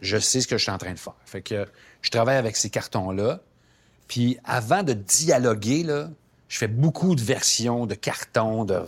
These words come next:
vire de bord, de remets là. Puis là, quand j'aime ma structure, ben là, je vais dialoguer. Puis je travaille avec quelqu'un, en général, qui va me challenger tout le long de mon processus d'écriture.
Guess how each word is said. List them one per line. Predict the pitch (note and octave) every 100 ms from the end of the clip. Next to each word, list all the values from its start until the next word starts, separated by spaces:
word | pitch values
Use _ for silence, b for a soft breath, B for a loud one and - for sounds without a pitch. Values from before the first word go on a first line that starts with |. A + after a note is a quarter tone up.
| - -
vire | A2+ A2
de | G#2
bord, | F2+ A2+ A2+ A2 A2
de | G2 F2 F2
remets | - A2 A#2 A#2+ A2+
là. | A2+ A#2 A2+
Puis | - -
là, | -
quand | F3 G3
j'aime | C#3+ D#3 D#3
ma | C#3 A#2+
structure, | - G#2 - F2+ A2 D#3 _ _ _ _ _ b b b b b b _
ben | G2+ G2
là, | A#2
je | G#2+
vais | F2
dialoguer. | G2 E2+ E2 - _
Puis | -
je | G#2+
travaille | - A#2 C#3 D#3+
avec | A2+ A#2
quelqu'un, | - B2 G#2+ - B2+ D3+ A#2
en |
général, | G2+ G2 G2 A2+ C#3
qui | -
va | F2 F#2+
me | F#2+ -
challenger | - C#3 B2 A#2 G2 F#2 - _ _ _ _ _ _ _ _ _ _ _
tout | - C3+
le |
long | C3 B2+
de |
mon | A#2 G2+
processus | G2+ F#2+ F#2 G2
d'écriture. | F2+ - - F2+